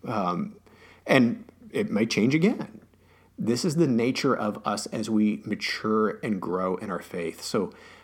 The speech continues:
hold to these, hold to the core issues with, with unwavering,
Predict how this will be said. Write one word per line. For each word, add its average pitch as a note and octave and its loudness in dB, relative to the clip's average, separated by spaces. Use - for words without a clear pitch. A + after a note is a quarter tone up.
hold D3 4
to C#3+ 2
these, G#2+ 4
hold G3 6
to A#3 4
the F3 8
core - 4
issues A#2 6
with, G2+ 2
with G#2+ 4
unwavering, G#2 6